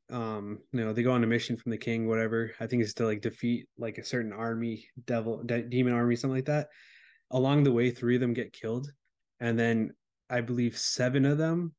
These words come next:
were like, "Hell no, we're not doing this no more." So they kinda just left. And then the three guys, including the main character, go ahead and they actually fulfill this quest or whatever. Then they're coming back,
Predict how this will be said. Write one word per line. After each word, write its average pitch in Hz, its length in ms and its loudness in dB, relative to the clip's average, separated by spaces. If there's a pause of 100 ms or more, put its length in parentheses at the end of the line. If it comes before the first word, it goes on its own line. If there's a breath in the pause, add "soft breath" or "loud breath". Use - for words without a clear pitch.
were 117 140 0
like, 107 200 -2
"Hell 123 240 0
no, 117 140 0
we're 120 120 0
not 117 180 0
doing 120 160 -2
this 131 180 -4
no 135 140 0
more." 143 220 2
So 139 120 -8
they 113 100 -2
kinda 120 280 0
just 110 200 -4
left. 117 460 0 (680 soft breath)
And 120 200 2
then 123 160 4
the 113 80 4
three 139 320 4
guys, 113 420 2
including 123 400 0
the 113 60 2
main 113 180 0
character, 113 400 -2
go 110 160 2
ahead 110 220 0
and 107 100 -2
they 110 60 0
actually 110 460 -2
fulfill 110 380 -6
this 104 160 -4
quest - 640 -6
or 117 180 -2
whatever. 131 460 2 (520 soft breath)
Then 127 140 4
they're 147 120 6
coming 147 260 4
back, 117 300 0